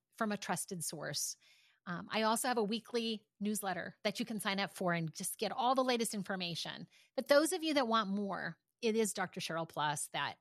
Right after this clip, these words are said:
I can be with you and be available to you for those of you that want a deeper dive. So I just want you to know that I do have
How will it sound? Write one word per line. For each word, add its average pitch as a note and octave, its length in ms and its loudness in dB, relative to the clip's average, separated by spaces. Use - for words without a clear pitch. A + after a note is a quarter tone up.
I D#3+ 140 -4
can E3 480 -4
be C4 160 2
with C4+ 180 0
you F3+ 500 0
and F3 420 2
be G#3+ 160 2
available F3+ 460 0
to - 140 -8
you E3 200 -2
for F3+ 180 -4
those E3+ 240 -2
of D#3+ 80 -4
you E3 100 -4
that D3+ 120 -6
want D#3 160 -4
a - 20 -4
deeper D3+ 240 -6
dive. C#3 300 -10
So F3+ 200 -2
I G3 140 2
just B3+ 220 -4
want C4+ 160 0
you C4 100 0
to B3+ 80 0
know G3 360 4
that F#3 200 2
I G#3 140 2
do G3+ 200 2
have F3+ 460 2